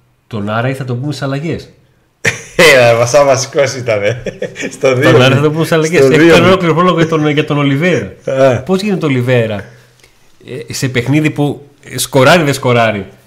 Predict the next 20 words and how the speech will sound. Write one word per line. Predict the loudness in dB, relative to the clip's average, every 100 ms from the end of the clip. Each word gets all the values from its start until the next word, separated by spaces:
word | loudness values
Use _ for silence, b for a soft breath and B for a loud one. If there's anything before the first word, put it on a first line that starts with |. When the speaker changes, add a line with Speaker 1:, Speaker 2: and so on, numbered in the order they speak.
| b b
Speaker 1:
να | -4
θέλω | -2
να | -2
του |
βάλω | -2 -4
πάλι | -2 -4
οκτώ; | -6 -10 -16 _ _ _ _ B B B B B
Speaker 2:
Ήταν | -4 -2 2
καλός. | 2 4 4 2 -2
Καταρχήν, | 0 0 2 -2 -2
αποδείχθηκε | -6 2 2 2 -2 -2 -4 0 2 2
ότι | 0 -4
ήταν | -8
καλός | -4 -2 2 0
όταν | 0 -2 -2
βγήκε | -2 -4 -4
και | -6
μπήκε | -6 0
ο | 0
Μπράντον, | 2 0 0 -2 -4